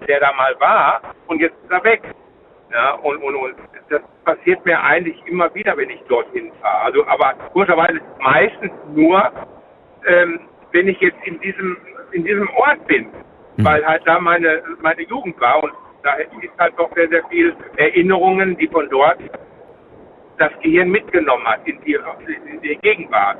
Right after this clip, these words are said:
Speaker 1: Ne? Und, und immer wieder denke ich halt an vielen Sachen und es kommt immer mehr wieder raus.
Speaker 2: Empfindest du diese Veränderungen, die dort stattgefunden haben an diesen Orten,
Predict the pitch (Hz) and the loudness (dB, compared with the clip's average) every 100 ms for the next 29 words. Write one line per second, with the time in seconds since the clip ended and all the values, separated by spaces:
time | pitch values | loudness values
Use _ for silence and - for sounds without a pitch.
0 | - 113 - 131 - 131 - 156 160 156 | -4 -2 -2 -6 -10 -10 -4 0 0 0
1 | 160 147 - - - 190 247 185 139 135 | 0 0 -4 -20 -2 0 0 0 0 2
2 | 127 - 135 123 117 110 110 117 131 135 | -2 -4 -2 -2 0 0 0 -2 -2 -2
3 | - 160 175 185 175 175 180 185 - - | 0 -4 -2 -2 0 2 2 2 -2 -18
4 | - - - 160 151 214 226 117 - - | -20 -2 2 2 2 2 4 2 -2 -18
5 | - - - - - - - - - 131 | -18 -18 -18 -20 -20 -20 -20 -8 -2 -2
6 | - 143 175 220 - 196 190 156 151 143 | -2 -2 0 -2 -6 -4 -2 0 0 -2
7 | - - 104 135 131 131 131 123 117 110 | -4 -6 -2 0 0 2 2 0 0 -2
8 | 110 - 113 113 - 95 98 87 - 85 | -4 -4 -6 -6 -8 -6 -4 -4 -6 -8
9 | 82 85 87 82 92 92 - 92 92 - | -6 -4 -4 -4 -6 -6 -6 -6 -6 -2
10 | 117 | -4